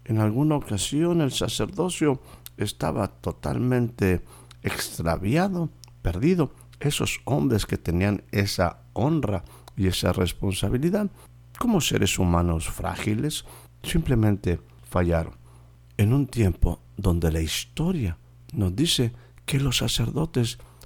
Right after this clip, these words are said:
no estaban en la condición espiritual con el corazón correcto, Dios se dirige a un hombre que junto con sus hijos no estaban haciendo las cosas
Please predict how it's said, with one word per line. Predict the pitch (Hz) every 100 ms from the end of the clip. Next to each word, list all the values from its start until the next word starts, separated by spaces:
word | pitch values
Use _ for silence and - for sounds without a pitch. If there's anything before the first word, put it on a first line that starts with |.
| -
no | 117 131 151 160 - -
estaban | 104 98 - - 135 147 143 139 139 - - - - - -
en | 127 123
la | 113 110
condición | - - 117 113 104 98 - 156 165 185 170
espiritual | 123 - - 165 90 - 151 175 180 131 - - -
con | - 120
el | 110 101
corazón | - 101 92 90 - 139 147
correcto, | - 110 113 117 - - 95 80 - - - - - -
Dios | 180 196 - - -
se | - 143
dirige | 131 131 120 - 95 90 - - - -
a | -
un | 135 160 147
hombre | 156 135 90 95 98 - - - -
que | 95
junto | 113 120 117
con | - 101
sus | 90 110 -
hijos | 165 - 143 - - - - -
no | 117 160
estaban | 139 - 135 123 104
haciendo | 90 85 - - 160 226 226 113 85 - - -
las | - 92 -
cosas | - 160 165 160 147